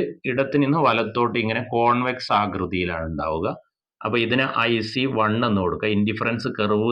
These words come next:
എന്നാണ് നിസ്സംഗത വക്രത്തിന് പറയുക. ഇവിടെ നമുക്ക്, ഏഹ്, രണ്ടാമത്തത് ഐ സി ടു എന്ന് കൊടുക്കുക. ഇനി ഇവിടെ വേണമെങ്കിൽ നമുക്ക് മൂന്നാമത്തത് ഐ സി ത്രീ. ഇതാണ് നിസ്സംഗത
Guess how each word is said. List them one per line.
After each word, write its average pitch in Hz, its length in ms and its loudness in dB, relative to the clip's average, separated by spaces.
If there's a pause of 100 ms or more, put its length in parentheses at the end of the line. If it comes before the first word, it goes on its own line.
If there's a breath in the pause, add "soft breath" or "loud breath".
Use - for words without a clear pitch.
എന്നാണ് 95 420 0
നിസ്സംഗത 98 480 -4
വക്രത്തിന് 82 460 -8
പറയുക. 73 260 -6 (520 soft breath)
ഇവിടെ 156 300 2
നമുക്ക്, 107 300 0 (680)
ഏഹ്, 104 340 0
രണ്ടാമത്തത് 107 680 2 (160)
ഐ 104 40 0 (140)
സി 98 120 -6 (180)
ടു 104 80 0 (100)
എന്ന് 82 180 -4
കൊടുക്കുക. 71 320 -6 (760)
ഇനി 123 140 -2
ഇവിടെ 127 240 2
വേണമെങ്കിൽ 117 360 2 (280)
നമുക്ക് 107 300 -2 (120)
മൂന്നാമത്തത് 98 760 -2 (760)
ഐ 90 40 -2 (200)
സി 104 200 -4 (1700)
ത്രീ. 95 120 0 (300)
ഇതാണ് 190 300 4 (100)
നിസ്സംഗത 123 500 -2